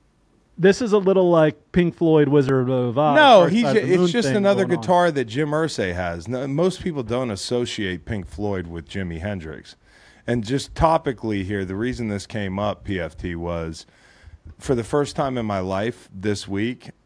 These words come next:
Speaker 2: uh, my wife left town, and so what do I do with the two days? Uh, <laughs> take a bunch of drugs and watch, uh, watch Dark Side of the Rainbow, which I've never watched Wizard of Oz synced up with Dark Side of the Moon. I know it's something everybody did in high school.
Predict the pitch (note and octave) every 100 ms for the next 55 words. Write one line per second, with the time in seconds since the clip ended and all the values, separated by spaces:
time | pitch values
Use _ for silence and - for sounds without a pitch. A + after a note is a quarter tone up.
0 | - G2 F#2 F2+ G2 G2+ G#2 A2+ G#2 G#2+
1 | - G#2+ F#2+ F#2 F2 F2+ - F#2+ G2 F#2+
2 | F#2 E2+ F#2 F#2 - E2+ F#2+ F2 E2+ G2
3 | G2 - - _ _ _ - F2 F2+ -
4 | - C3+ A#2 C#3 A2+ F#2+ A#2 A#2 G2+ G2
5 | G2+ F#2+ - G#2 F#2+ F#2 F2+ G2 F2+ -
6 | G2+ G2+ - G2+ F#2 F2 F#2+ G#2+ E2+ D#2
7 | C#2+ _ _ _ _ A#2 G#2+ F2 - -
8 | _ _ A2+ B2+ A#2+ B2 B2 A2+ G2+ G#2
9 | G2+ - - _ _ _ _ _ _ _
10 | _ G#2 G#2+ F#2+ F#2+ F#2 F2 E2+ D#2+ -
11 | F#2+ D#2+ F#2 E2 F2+ D#2+ D#2+ E2 F#2 F2
12 | G2+ A#2 G2 G2 G#2+ G2+ - - G#2+ G2+
13 | F#2+ F#2+ F2 F#2+ F#2+ E2 G2 F2 A2 A2